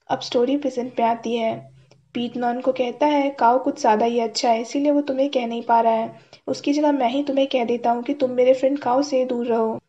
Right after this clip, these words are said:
नॉन कहता है, "क्या आप अपने हर friend की इतनी ज़्यादा care करते हैं या फिर सिर्फ काओ की?"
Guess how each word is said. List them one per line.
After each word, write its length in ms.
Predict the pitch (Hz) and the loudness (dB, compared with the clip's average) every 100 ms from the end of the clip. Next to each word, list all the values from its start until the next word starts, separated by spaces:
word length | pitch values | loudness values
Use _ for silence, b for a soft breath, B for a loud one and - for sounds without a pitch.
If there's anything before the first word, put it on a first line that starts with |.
| b b - | b b -6
नॉन 240 | 247 262 320 | 0 0 2
कहता 300 | 302 269 302 | 2 4 4
है, 180 | 294 285 | 2 2
"क्या 180 | 285 262 | 2 2
आप 180 | 269 | 2
अपने 240 | 285 285 294 | -2 -2 -2
हर 220 | 294 269 | 0 -2
friend 300 | 285 269 277 | 2 2 2
की 160 | 285 269 | 0 -2
इतनी 240 | - 247 | -2 -2
ज़्यादा 260 | 269 269 277 | 2 2 2
care 240 | 277 262 | 4 4
करते 300 | 277 254 262 | 4 2 2
हैं 240 | 269 262 - b b - | 0 -4 -10 b b 0
या 160 | 240 | 2
फिर 220 | 240 302 302 | 2 0 0
सिर्फ 300 | 294 302 294 | 0 0 0
काओ 240 | 240 226 | 2 2
की?" 420 | 247 220 226 - | -2 -8 -10 -14